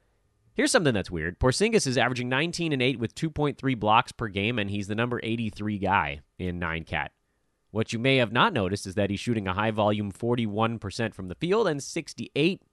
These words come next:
percent. That's a weird one. At the free throw line. He is, in Roto, a buy low.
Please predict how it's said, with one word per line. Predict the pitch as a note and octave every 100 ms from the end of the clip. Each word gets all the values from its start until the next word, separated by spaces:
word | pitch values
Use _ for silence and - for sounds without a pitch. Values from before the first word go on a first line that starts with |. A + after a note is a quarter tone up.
| _
percent. | - F#2+ G2 E2+ _ -
That's | G#2 A2+
a | D2+
weird | D#2 D2+
one. | D2+ D2 - _ _ -
At | G2+
the | G2+
free | - C#3+
throw | - E2+
line. | D2+ C#2 C2 _ _ _ _ _ _ _ _ _ _ _ _
He | - A3
is, | G3 F#3 - - _ _ -
in | C3+ A2+
Roto, | C3 A#3 F#3+ E2+ G2 C3 _ _ _ _ _ _ _ _ _ _ _ -
a | A#2+
buy | A#2 C#3 F3+
low. | F3+ G3